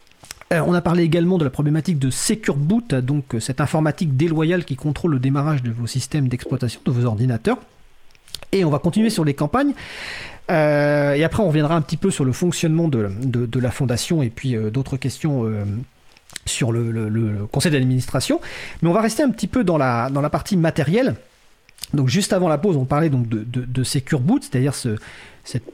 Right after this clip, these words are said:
cette partie logicielle qui s'exécute au démarrage de l'ordinateur juste avant de démarrer le, le, le système d'exploitation. Euh, mais ça concerne le, le hardware, est un problème, est une problématique, euh,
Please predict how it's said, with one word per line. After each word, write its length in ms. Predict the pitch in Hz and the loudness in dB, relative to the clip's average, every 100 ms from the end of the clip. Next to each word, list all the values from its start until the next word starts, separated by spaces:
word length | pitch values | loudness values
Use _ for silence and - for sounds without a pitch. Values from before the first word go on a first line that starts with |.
| - | -16
cette 160 | - 131 | -8 -4
partie 240 | - - | -4 0
logicielle 720 | 175 139 165 - - 196 185 | 2 2 0 -2 0 0 0
qui 100 | - | -4
s'exécute 600 | 139 160 139 160 - 208 | -4 0 0 -2 -2 -2
au 40 | 131 | 0
démarrage 500 | 156 185 160 175 135 | 0 2 2 2 2
de 60 | |
l'ordinateur 680 | 127 117 131 139 143 170 131 | 0 0 0 -2 -2 0 0
juste 340 | 104 185 - 151 | 0 -2 -2 -2
avant 280 | 123 147 139 - - - - - - - | 0 -2 -4 -12 -16 -16 -18 -20 -16 -4
de 140 | 135 | 0
démarrer 380 | 131 143 139 143 | 2 2 4 2
le, 80 | 131 110 | 2 0
le, 160 | 113 101 | -2 -2
le 80 | 113 | -2
système 380 | - 127 160 143 | -2 -2 0 0
d'exploitation. 600 | 127 - 117 113 - 311 - - - - - - | -2 -4 -2 0 0 -2 -6 -18 -16 -14 -16 -4
Euh, 720 | 139 131 127 127 123 120 117 113 | 0 2 2 2 2 2 2 2
mais 200 | 160 233 | 2 2
ça 120 | 180 | 0
concerne 380 | 170 143 202 165 | -2 0 2 2
le, 160 | 139 | 2
le 220 | 127 135 | 2 2
hardware, 340 | 135 131 160 180 | 2 2 2 2
est 120 | 127 | 0
un 40 | |
problème, 280 | 117 139 135 139 | -2 0 -2 -2
est 140 | 131 | -2
une 100 | 151 | -2
problématique, 680 | - 156 151 147 185 180 - | 0 2 2 0 -2 -4 -2
euh, 680 | 120 110 107 110 110 110 | 0 0 -2 -4 -4 -4